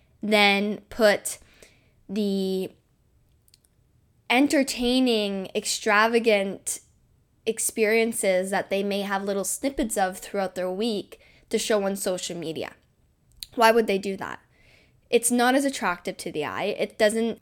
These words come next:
make us wanna live a life like that. If you see a life on the internet that looks extravagant and looks magnificent,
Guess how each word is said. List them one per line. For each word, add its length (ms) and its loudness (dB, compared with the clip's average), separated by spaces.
make 220 0
us 200 0
wanna 420 0
live 240 0
a 40 -2
life 300 0
like 200 -10
that. 240 -6
If 360 2
you 400 4
see 280 0
a 80 4
life 520 0
on 240 -2
the 200 -4
internet 480 -4
that 380 0
looks 400 -4
extravagant 840 0
and 280 -4
looks 460 -2
magnificent, 1040 -2